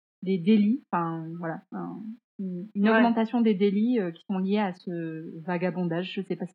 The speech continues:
Speaker 1: ça se dit, mais je pense.
Speaker 2: Si, ça se
Speaker 1: Voilà.
Speaker 2: dit, ouais.
Speaker 1: Ok, super.
Speaker 2: Ouais.
Speaker 1: Donc, en mille huit cent quatre-vingt-quatorze, euh, par exemple, on recense plus de dix-neuf mille délits qui sont imputables à des vagabonds, qui est neuf fois plus su-, neuf fois supérieur à la moyenne, euh, entre,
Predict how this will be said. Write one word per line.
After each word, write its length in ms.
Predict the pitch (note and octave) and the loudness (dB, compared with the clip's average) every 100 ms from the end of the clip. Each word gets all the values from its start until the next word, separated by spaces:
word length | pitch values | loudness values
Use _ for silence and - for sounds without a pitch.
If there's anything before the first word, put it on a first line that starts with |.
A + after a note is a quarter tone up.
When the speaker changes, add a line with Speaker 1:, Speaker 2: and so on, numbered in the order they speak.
| F3+ | -10
Speaker 1:
ça 60 | |
se 60 | D#3+ | -10
dit, 140 | - - F3+ | -14 -12 -10
mais 260 | E3 - F3 | -8 -8 -10
je 60 | E3 D#3+ | -12 -10
pense. 180 | E3 _ _ _ | -12 _ _ _
Speaker 2:
Si, 60 | D4 | -10
ça 120 | D#4+ | -2
se 40 | G#3+ | 0
Speaker 1:
Voilà. 160 | F3 | 0
Speaker 2:
dit, 100 | A#3+ | -2
ouais. 180 | D4 A3 - _ _ _ _ _ - | -4 -6 -10 _ _ _ _ _ -2
Speaker 1:
Ok, 160 | G#3 G3 | 0 -2
super. 220 | G3+ - | -4 -6
Speaker 2:
Ouais. 40 | - _ _ _ - | -6 _ _ _ 0
Speaker 1:
Donc, 180 | B3 B3 | 2 6
en 100 | C4+ | 6
mille 200 | C#4 D4 | 6 4
huit 100 | D4 | 4
cent 140 | D4+ | 2
quatre-vingt-quatorze, 720 | C#4 B3 A#3+ A3+ A3 C#4 D4+ A#3+ | 2 2 2 2 4 4 2 2
euh, 240 | G#3+ F#3+ | 2 2
par 200 | F#3 G#3+ | 0 0
exemple, 400 | F#3+ G3+ B3+ C4 | 0 2 0 0
on 100 | G#3 | -2
recense 400 | G3 F#3+ A#3+ B3 | 2 2 0 -2
plus 120 | - A3+ | -2 0
de 100 | G3 | 0
dix-neuf 500 | F#3+ C4 A#3+ A3+ B3+ | 0 -2 -2 0 4
mille 300 | B3 C4+ G#3 | 4 4 4
délits 400 | A3 G#3 D4+ - | 4 2 -2 -6
qui 160 | _ A#3 | _ 0
sont 60 | |
imputables 420 | G3+ G3+ G#3+ A#3 | 2 2 0 2
à 60 | G#3+ | 2
des 120 | F#3+ | 2
vagabonds, 520 | F#3+ F#3+ F#3+ F#3+ C#4+ - _ _ _ _ _ | 0 2 0 0 -4 -6 _ _ _ _ _
qui 160 | B3 C4 | 0 4
est 80 | |
neuf 240 | C4 C4+ D4+ | 6 6 4
fois 220 | - C4 | 2 2
plus 240 | C4 C#4+ | 2 -6
su-, 240 | B3+ C4 B3 A3+ | -6 -6 -2 2
neuf 260 | B3 D4+ | 4 4
fois 160 | - D#4 | 2 -2
supérieur 460 | D4 C4 B3+ C4 | 0 2 4 4
à 40 | A#3 | 4
la 100 | G#3 | 6
moyenne, 440 | A3 A3+ A#3 D4 D#4+ D#4+ _ G3+ | 6 6 4 2 -2 -8 _ -2
euh, 340 | G3+ G3 G3 - | 0 0 0 2
entre, 260 | A3+ A3 | 0 2